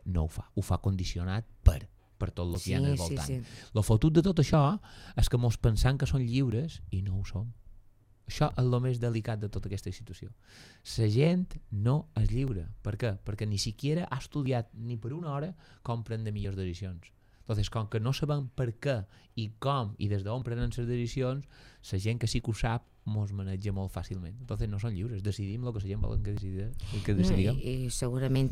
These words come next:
Speaker 2: els més poderosos que mouen els fils
Speaker 1: Aquí, quan?
Speaker 2: deuen tenir persones, eh, que saben com guiar, eh, els minuts que
Speaker 1: Mhm.
Speaker 2: som, eh, nosaltres, no?
Speaker 1: Posa'm
Speaker 2: Els
Speaker 1: un exemple,
Speaker 2: ciutadans.
Speaker 1: Fara, molt fàcil. Encenguem la tele i mirem totes les publicitats, de tots els productes que surten.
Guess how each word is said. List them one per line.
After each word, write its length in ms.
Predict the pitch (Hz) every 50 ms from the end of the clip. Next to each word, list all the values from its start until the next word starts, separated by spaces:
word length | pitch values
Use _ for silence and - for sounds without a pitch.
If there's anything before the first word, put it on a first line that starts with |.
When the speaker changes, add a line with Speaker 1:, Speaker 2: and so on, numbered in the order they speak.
| 135
Speaker 2:
els 140 | 127 - - 131
més 300 | 123 120 123 123 120 -
poderosos 560 | - 135 127 123 127 123 123 117 135 131 -
que 80 | - 135
mouen 320 | 127 131 135 135 135 135
els 140 | 135 127 -
fils 300 | - 143 143 160 170 - - -
Speaker 1:
Aquí, 160 | 95 82 76 71 -
quan? 80 | - 151
Speaker 2:
deuen 240 | 143 147 151 151 147
tenir 460 | 151 147 139 143 143 143 147 151 135 - -
persones, 640 | 143 131 - - 165 139 139 147 143 151 - - - - - - - - -
eh, 640 | - 143 147 139 123 123 127 123 - 135 135 - -
que 120 | - 147 135
saben 360 | - - 147 139 143 156 165 -
com 240 | - 147 139 147 143
guiar, 460 | 139 143 135 135 139 139 139 175 - - - - - - -
eh, 240 | - - 139 131 - -
els 120 | 147 139
minuts 480 | 147 131 131 139 143 127 131 151 - -
que 100 | - 151
Speaker 1:
Mhm. 100 | 135 113
Speaker 2:
som, 440 | 107 139 135 127 127 127 123 123 123
eh, 440 | 123 120 120 123 123 - - - -
nosaltres, 400 | - 135 143 - - 139 123 117
no? 80 | 131 135
Speaker 1:
Posa'm 140 | 113 117 139 147
Speaker 2:
Els 40 |
Speaker 1:
un 80 | 151 147
exemple, 340 | 156 147 - 123 - - 101
Speaker 2:
ciutadans. 40 | 101
Speaker 1:
Fara, 220 | - 117 107 92 90
molt 320 | 95 107 117 131 135 131 -
fàcil. 400 | - 107 92 92 - - 95 - - - -
Encenguem 380 | - 101 - 117 120 135 147 139 -
la 80 | 139
tele 420 | 123 - 143 143 143 147 151 156 -
i 80 | - 120
mirem 320 | 113 110 113 120 123 123 - -
totes 280 | - 127 - 127 110 120
les 100 | 117 -
publicitats, 720 | - 120 113 107 110 - 95 82 - - - - - -
de 160 | - 110 139 -
tots 260 | - 170 180 156 156
els 100 | 175 156
productes 560 | - 147 147 143 139 135 131 - - 131 -
que 100 | - -
surten. 400 | 117 - 101 95 92 - - -